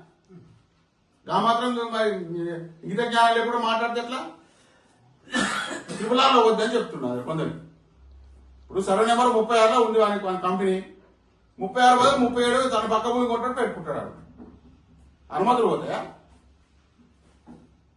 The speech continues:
కరెంట్ వచ్చిన, శాంక్షన్ చేసిన కరెంట్ పోద్దా? కట్టిన బిల్డింగ్ పోతే, త్రిపులార్లో పోతే వాడు పైన ఇస్తాడు.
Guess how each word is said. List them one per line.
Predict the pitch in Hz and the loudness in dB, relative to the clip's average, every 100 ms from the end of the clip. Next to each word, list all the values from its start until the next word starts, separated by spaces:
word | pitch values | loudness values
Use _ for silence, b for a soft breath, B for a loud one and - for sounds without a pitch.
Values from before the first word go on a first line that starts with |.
| _ - - - - - - | _ -16 -16 -14 -14 -14 -8
కరెంట్ | - 214 226 | -2 0 2
వచ్చిన, | 220 208 185 | 0 0 -6
శాంక్షన్ | 170 190 214 | -4 -4 -2
చేసిన | 220 190 | -2 -2
కరెంట్ | 147 208 220 | -4 -4 -2
పోద్దా? | 175 - 147 - - - _ _ _ _ _ - | -2 -4 -6 -6 -10 -20 _ _ _ _ _ -8
కట్టిన | 202 247 254 | -6 -4 -2
బిల్డింగ్ | 247 254 | 0 0
పోతే, | 247 262 254 208 | 0 -2 -6 -10
త్రిపులార్లో | 220 233 233 220 | -4 0 0 2
పోతే | 226 254 | 0 -2
వాడు | 214 | -4
పైన | 185 165 151 | -4 -6 -6
ఇస్తాడు. | - 117 | -8 -12